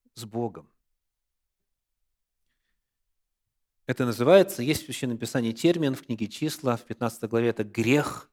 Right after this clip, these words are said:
дерзкой руки. Это полное сознание и полное пренебрежение. Это вызов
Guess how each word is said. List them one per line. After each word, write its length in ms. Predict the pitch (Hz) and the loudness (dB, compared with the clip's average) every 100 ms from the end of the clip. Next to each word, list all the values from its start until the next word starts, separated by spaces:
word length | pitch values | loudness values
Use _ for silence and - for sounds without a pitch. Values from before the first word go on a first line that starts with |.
| _ | _
дерзкой 800 | 107 113 117 127 120 - 104 | -10 2 2 2 -4 -6 -6
руки. 500 | 98 107 104 - 113 - _ _ _ _ _ _ _ _ _ _ | -6 -6 -8 -8 -10 -14 _ _ _ _ _ _ _ _ _ _
Это 200 | 127 123 | 2 2
полное 520 | - 190 226 220 208 | 6 8 8 8 2
сознание 720 | 190 185 165 170 143 117 87 - _ _ _ _ _ _ | 4 2 2 4 4 0 -8 -14 _ _ _ _ _ _
и 80 | - | -8
полное 580 | 123 _ 151 156 143 123 | -8 _ 2 4 2 0
пренебрежение. 920 | - 110 107 98 95 95 85 78 78 _ _ _ _ _ _ _ _ _ _ _ | -2 -6 -6 -6 -6 -8 -10 -18 -20 _ _ _ _ _ _ _ _ _ _ _
Это 160 | - | -12
вызов 420 | 104 131 156 107 | -2 2 2 2